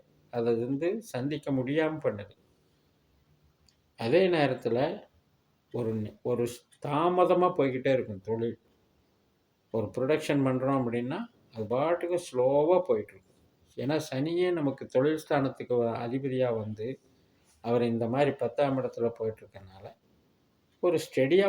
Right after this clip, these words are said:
போனாலும் ஸ்லோவா போகும். ஆனால் எட்டாம் பாவ, பன்னெண்டாம் பாவ தொடர்புல இந்த உபநட்சத்திரமான புதன் இருந்தாலோ, இந்த ஜூன் இருபத்தி ஒண்ணோட புதன் வந்து உபநட்சத்திரம் முடிஞ்சு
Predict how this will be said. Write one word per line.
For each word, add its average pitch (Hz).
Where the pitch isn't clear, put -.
போனாலும் 143
ஸ்லோவா 160
போகும். -
ஆனால் 110
எட்டாம் 180
பாவ, 165
பன்னெண்டாம் 131
பாவ 117
தொடர்புல 117
இந்த 117
உபநட்சத்திரமான 127
புதன் 123
இருந்தாலோ, 107
இந்த 110
ஜூன் 143
இருபத்தி 139
ஒண்ணோட 131
புதன் 139
வந்து 131
உபநட்சத்திரம் 127
முடிஞ்சு 110